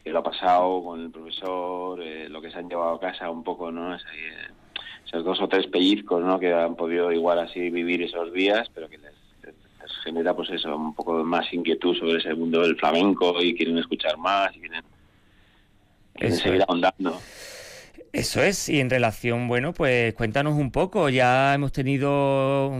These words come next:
Speaker 2: para que sepan, eh, los oyentes, eh, de Aldape, co-, cuáles son, eh, bueno, eh, los que han vivido hasta ahora, cómo ha sido el balance, y cuéntanos un poco, eh, lo que, lo que va a haber.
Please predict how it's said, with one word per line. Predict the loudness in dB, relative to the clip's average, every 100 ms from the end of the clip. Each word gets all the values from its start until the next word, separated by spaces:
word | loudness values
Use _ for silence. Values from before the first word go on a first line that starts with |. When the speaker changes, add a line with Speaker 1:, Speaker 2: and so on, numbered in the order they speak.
| -2
Speaker 2:
para | -2 0
que | -2
sepan, | -2 0 2 2 2 0 -2 -6 -16 -2
eh, | 2 4 4
los | 2 0
oyentes, | 0 0 0 2 0 0 -4 -20 -8
eh, | -2 0
de | 2
Aldape, | 2 0 0 0
co-, | 2 2 2 2
cuáles | 2 2 2 0
son, | 0 0 0 2
eh, | 2 2 2
bueno, | 2 0 2
eh, | 4 4 4
los | 2 2 2
que | 2
han |
vivido | 4 4 4
hasta | 6 4 2 0 4
ahora, | 6 4 2 0 -4 -8 -8
cómo | -6 -4
ha | -4
sido | -2 2
el |
balance, | 4 4 2 0 -2 -2 -6 -20
y | -8 -6
cuéntanos | -2 0 0 0
un | -2 -2
poco, | -2 0 2 4 4
eh, | 4 2 0 0 0 -2 -4 -4
lo | -4
que, | 0 0 0 0
lo | 2 2
que | 2 4
va | 4
a |
haber. | 4 2